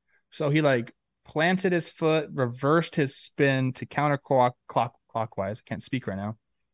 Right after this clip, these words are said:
Bounced past her first. It was a marvelous play, man.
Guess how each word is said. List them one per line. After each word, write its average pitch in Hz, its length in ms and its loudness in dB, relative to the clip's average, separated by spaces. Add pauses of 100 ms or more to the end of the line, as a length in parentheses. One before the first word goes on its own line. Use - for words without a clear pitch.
(500)
Bounced 151 320 2
past 131 380 2
her 113 80 0
first. 113 340 0
It 175 60 4
was 196 100 6
a 117 60 0
marvelous 104 520 -2
play, 80 320 -12
man. 55 140 -20